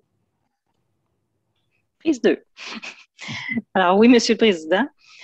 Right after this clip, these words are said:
euh, je propose d'adopter, tel que rédigé,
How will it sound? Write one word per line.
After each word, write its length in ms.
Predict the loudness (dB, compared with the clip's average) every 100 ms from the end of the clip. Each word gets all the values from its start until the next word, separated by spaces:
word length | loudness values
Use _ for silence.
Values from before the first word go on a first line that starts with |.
| -4
euh, 480 | 0 2 4 2 2
je 160 | 0 0
propose 380 | 0 0 0 0
d'adopter, 600 | 0 0 -2 -6 -8 -6
tel 160 | -4 -2
que 100 | -4
rédigé, 580 | -4 -8 -12 -10 -10